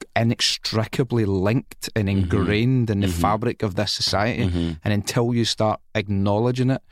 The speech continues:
Speaker 2: Mm-hmm.
Speaker 1: and shining a mirror up to things, because, so, like, see when the, the George Floyd thing happened,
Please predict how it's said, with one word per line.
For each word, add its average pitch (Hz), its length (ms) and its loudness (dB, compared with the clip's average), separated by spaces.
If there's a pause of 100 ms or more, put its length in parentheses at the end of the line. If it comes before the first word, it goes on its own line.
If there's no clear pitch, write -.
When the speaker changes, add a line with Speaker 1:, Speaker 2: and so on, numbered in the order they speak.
(140)
Speaker 2:
Mm-hmm. 87 280 -2 (100)
Speaker 1:
and 107 180 2
shining 113 540 2
a 104 60 0
mirror 110 380 0
up 139 220 -2
to 123 120 -2
things, 117 280 0
because, 117 340 -2 (460)
so, 123 160 2
like, 117 200 0
see 123 180 2
when 120 320 2
the, 98 300 0 (840)
the 98 100 0
George 127 320 0
Floyd 101 340 -2
thing 104 240 -2
happened, 98 560 0